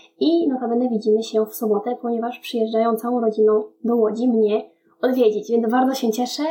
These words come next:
pójdziemy na obiad, pójdziemy na kawę i tak dalej. I to jest niesamowite, że można się, że można coś takiego zorganizować. I to jest na przykład w mojej niedalekiej przyszłości. Natomiast dwa dni temu, w niedzielę, spotkałam się z moimi innymi uczniami,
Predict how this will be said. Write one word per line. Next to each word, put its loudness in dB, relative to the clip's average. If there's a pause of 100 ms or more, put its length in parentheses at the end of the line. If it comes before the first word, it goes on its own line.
(100)
pójdziemy 0
na 0
obiad, -2 (140)
pójdziemy 0
na -2
kawę 0
i -4
tak -8
dalej. 0 (500)
I 4
to -2
jest 2
niesamowite, -2
że -2
można 0
się, 0 (360)
że 0
można 2
coś -10
takiego -2
zorganizować. 2
I -8
to 0
jest 2
na 0
przykład -4
w -4
mojej -2
niedalekiej 0
przyszłości. -8 (480)
Natomiast -6 (100)
dwa 2
dni 2
temu, 2
w -2
niedzielę, 2
spotkałam -4
się -12
z -6
moimi -2
innymi 4
uczniami, 0